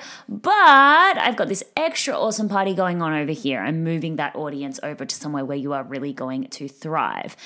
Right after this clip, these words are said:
Maybe you just don't really love making YouTube videos, but you know all of those, um, you know,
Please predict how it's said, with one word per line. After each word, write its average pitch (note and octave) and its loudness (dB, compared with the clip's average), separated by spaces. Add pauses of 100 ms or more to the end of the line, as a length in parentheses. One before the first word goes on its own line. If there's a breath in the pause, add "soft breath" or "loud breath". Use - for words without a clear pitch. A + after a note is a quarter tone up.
(220 loud breath)
Maybe E3 -6
you E3+ -4
just D3+ -8
don't E3 -4
really E3 -6
love D3+ -2
making D#3 -6
YouTube C4 -2
videos, G3+ -4
but F3+ -8
you E3+ -6
know D#3+ -2
all D#3+ -2
of D3 -8
those, D3+ -4 (360 loud breath)
um, D#3 -2
you D#3 -6
know, D#3 -6